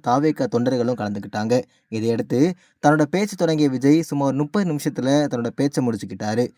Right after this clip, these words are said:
இத திமுக உள்ளிட்ட கட்சியினர் விமர்சன பொருளா ஆக்கியிருக்காங்க. இப்படி இருக்கும் பொழுது, இது பத்தி தனியார் ஊடகம் ஒண்ணுக்கு பேட்டி அளிச்சிருக்கும் தாவேகாவோட கொள்கை பரப்பு செயலாளர் ராஜ்மோகன், மெரினா பீச்ல இருந்து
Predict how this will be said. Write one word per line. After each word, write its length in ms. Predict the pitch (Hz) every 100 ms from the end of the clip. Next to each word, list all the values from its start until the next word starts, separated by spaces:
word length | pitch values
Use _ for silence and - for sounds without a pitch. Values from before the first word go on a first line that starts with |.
| _ -
இத 440 | 120 113 127 302 -
திமுக 300 | 131 139 143
உள்ளிட்ட 260 | 135 127 123
கட்சியினர் 580 | 120 110 131 123 139 147
விமர்சன 420 | 135 139 160 151
பொருளா 300 | 120 110 113
ஆக்கியிருக்காங்க. 560 | 104 104 - 107 113 120 _ -
இப்படி 180 | 113
இருக்கும் 220 | 113 104 123
பொழுது, 400 | 117 110 160 175 _
இது 260 | - 156 208
பத்தி 420 | 190 - 151 170
தனியார் 420 | 151 131 151 170
ஊடகம் 360 | 139 135 135 127
ஒண்ணுக்கு 140 | 123
பேட்டி 280 | 107 127 127
அளிச்சிருக்கும் 580 | 120 107 117 101 143 160 - -
தாவேகாவோட 840 | 131 156 180 170 143 127 123 143 156
கொள்கை 320 | 127 135 156
பரப்பு 280 | 143 120 113
செயலாளர் 440 | 120 113 113 107
ராஜ்மோகன், 580 | 117 120 120 110 117 175 - _ -
மெரினா 320 | 139 190 208
பீச்ல 360 | 175 156 147 135
இருந்து 460 | 127 127 160 165